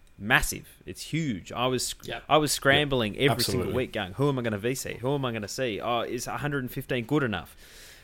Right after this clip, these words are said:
Speaker 1: Um, and so that was probably the turning point for me that set me back. If I'm looking at all the rookie trades, I'm not gonna list them,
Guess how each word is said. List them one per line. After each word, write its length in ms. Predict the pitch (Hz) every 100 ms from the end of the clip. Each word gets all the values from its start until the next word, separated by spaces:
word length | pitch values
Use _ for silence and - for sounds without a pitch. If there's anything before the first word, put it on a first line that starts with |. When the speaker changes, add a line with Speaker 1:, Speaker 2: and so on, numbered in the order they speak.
| -
Speaker 1:
Um, 640 | 123 123 117 110 107 98 - - -
and 220 | 127 123
so 240 | - 127
that 200 | 113 160
was 140 | 165 156
probably 400 | - 143 123 117
the 100 | 104
turning 400 | - 127 123 113
point 280 | - 113 -
for 120 | 95
me 380 | 101 113 98 95
that 300 | 101 98 -
set 320 | - 127 95
me 100 | 107
back. 320 | 120 113 -
If 140 | 131
I'm 160 | 165 170
looking 260 | 170 160 135
at 80 |
all 140 | 127 117
the 120 | 110
rookie 360 | 98 131 - 135
trades, 360 | - 92 90
I'm 80 | 107
not 120 | 127
gonna 180 | 104 87
list 280 | 107 135 -
them, 180 | 82